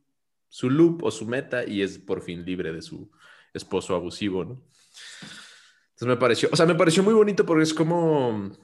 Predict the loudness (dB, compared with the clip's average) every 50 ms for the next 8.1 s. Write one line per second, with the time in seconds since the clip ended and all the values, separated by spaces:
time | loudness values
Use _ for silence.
0 | _ _ _ _ _ _ _ _ _ -20 _ -4 -4 0 2 2 2 4 2 2
1 | 2 2 0 -2 -2 -2 -2 0 2 2 2 2 2 2 2 0 0 2 -2 -2
2 | 0 -2 -2 0 0 0 0 0 -2 -2 -4 -2 -2 -2 -2 -2 -2 -4 -4 -4
3 | -8 -10 -8 -8 -8 -4 -4 -4 -6 -4 -4 -2 -2 -2 -2 -2 -4 -8 -10 -18
4 | _ _ _ _ _ _ _ _ _ _ _ -6 -4 -4 -4 -4 -6 -6 -4 -6
5 | -6 -4 -6 -6 -6 -6 -8 -8 -10 -10 -12 -12 -8 -6 -2 0 0 0 0 0
6 | -2 -2 -2 -2 -2 -2 -2 -2 -2 -2 0 0 -2 -2 -2 -4 -4 -4 -6 -8
7 | -12 -12 -10 -10 -10 -8 -6 -6 -6 -6 -8 -8 -6 -4 -4 -4 -4 -6 -6 -8
8 | -14 _